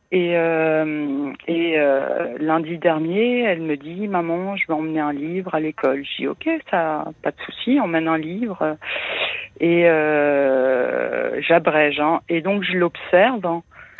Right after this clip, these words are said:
J'a-, j'avais, euh, je pouvais voir, euh,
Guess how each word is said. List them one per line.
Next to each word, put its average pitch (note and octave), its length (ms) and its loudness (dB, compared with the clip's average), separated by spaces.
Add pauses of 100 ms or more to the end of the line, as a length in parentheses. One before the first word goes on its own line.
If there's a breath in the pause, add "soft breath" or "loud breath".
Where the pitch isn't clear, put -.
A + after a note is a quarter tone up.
(160)
J'a-, D#3 300 4
j'avais, E3 420 2
euh, D3+ 200 2
je - 180 -8
pouvais F#3+ 240 4
voir, F#3 400 4
euh, D#3 720 2